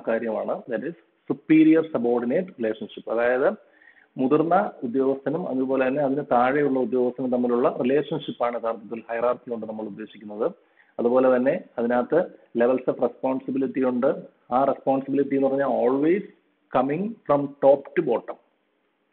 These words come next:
ഇപ്പോൾ നിങ്ങൾക്ക് മനസ്സിലായി കാണും. ഹൈറാർക്കി എന്ന് പറയുമ്പോൾ ഉയരെ നിന്നും താഴേക്ക് ഉത്തരവാദിത്വങ്ങളും ഫംഗ്ഷനുകളും distribute ചെയ്യുന്ന സംവിധാനത്തിനെയാണ് നമ്മൾ hierarchy എന്ന് പറയുന്നത്. അപ്പോൾ hierarchy എന്ന് പറയുമ്പോൾ ഉടനെ നമുക്ക്, ആ,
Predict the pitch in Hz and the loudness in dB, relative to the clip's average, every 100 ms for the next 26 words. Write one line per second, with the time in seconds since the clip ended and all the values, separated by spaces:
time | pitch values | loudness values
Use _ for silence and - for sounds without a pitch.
0 | _ - 151 160 151 156 175 90 - 139 | _ -18 -2 0 0 -4 -4 -8 -6 -4
1 | 135 135 123 107 107 147 131 127 131 135 | -4 0 0 0 -4 -6 -2 0 2 0
2 | 151 151 143 139 143 208 - 123 131 147 | -2 0 0 0 0 -2 -2 0 2 4
3 | 160 151 139 170 226 - 117 120 131 139 | 4 2 -2 -4 -4 -2 0 2 2 0
4 | 110 165 233 - - - - - 131 139 | 0 -2 -4 -8 -20 -14 -10 -2 4 4
5 | 143 143 147 143 143 185 - 113 117 - | 4 0 -2 -2 0 -2 -2 -2 -2 -2
6 | 131 131 127 214 - 117 - 151 151 147 | -2 0 0 -2 -6 -10 -6 0 0 0
7 | 139 135 131 117 123 127 127 131 127 120 | -2 -2 -4 -2 0 0 -2 -4 -2 -2
8 | 117 117 147 - - 113 120 117 123 104 | -4 -4 -6 -8 -4 0 0 0 -6 -6
9 | 98 92 92 120 185 _ _ _ _ 131 | -10 -14 -6 -6 -6 _ _ _ _ -4
10 | 123 127 143 156 185 196 180 175 180 151 | 0 4 4 4 2 2 0 0 -2 0
11 | 165 220 - - _ - - 139 143 143 | -2 -4 -6 -20 _ -20 -8 -4 -4 0
12 | 175 165 - 147 | 2 2 0 0